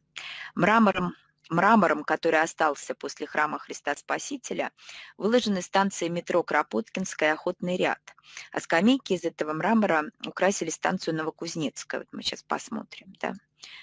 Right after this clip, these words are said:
Вот можно увидеть. Еще раз. Вот здесь эти скамейки, да, кто будет в Москве, вот прикоснитесь к мрамору, с которого был построен первый храм Христа Спасителя.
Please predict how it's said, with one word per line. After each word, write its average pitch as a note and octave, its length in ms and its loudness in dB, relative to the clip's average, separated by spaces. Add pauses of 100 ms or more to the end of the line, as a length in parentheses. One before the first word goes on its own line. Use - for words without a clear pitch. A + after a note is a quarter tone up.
(140)
Вот - 160 -8
можно D#3 520 -2 (760)
увидеть. D#3+ 560 -4 (1080)
Еще - 160 -12
раз. - 320 -16 (840)
Вот F3 180 -2
здесь E3 380 -4 (180)
эти F3+ 180 2
скамейки, F3+ 840 0 (320)
да, - 160 -2
кто - 180 -6
будет D#3+ 340 -6
в D#3 40 -8
Москве, F3+ 540 -2
вот - 220 -6
прикоснитесь - 840 -4
к - 80 -6
мрамору, G3 480 0 (1400)
с - 100 -18
которого G3 360 0
был E3+ 160 -2
построен G3 500 -2
первый F3 280 0
храм D#3 220 -2
Христа - 320 -8
Спасителя. - 680 -8